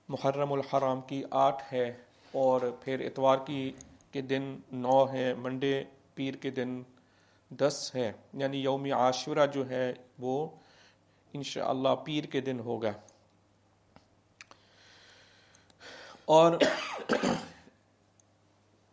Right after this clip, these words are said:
ہم دو روزے رکھتے ہیں، ایک روزہ نہیں بلکہ دو روزے، اتوار کے دن اور پیر کے دن نو اور دس، یا پھر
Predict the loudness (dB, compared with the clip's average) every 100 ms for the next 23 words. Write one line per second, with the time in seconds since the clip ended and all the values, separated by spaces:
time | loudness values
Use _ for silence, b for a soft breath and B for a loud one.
0 | -10 -4 -4 -4 -12 -12 -6 -4 -2 -4
1 | -4 -4 -4 -4 -6 -6 -4 -4 -4 -6
2 | -6 -6 -4 -2 -2 -2 -6 -8 -6 -6
3 | -6 -6 -4 -4 -6 -4 -6 -8 -16 b
4 | b b b b -6 -4 6 8 8 4
5 | -4 -4 -6 -8 -4 -4 -4 -8 -8 -6
6 | -6 -6 -2 0 0 -2 -2 -2 -2 -8
7 | -6 2 4 4 0 -2 -2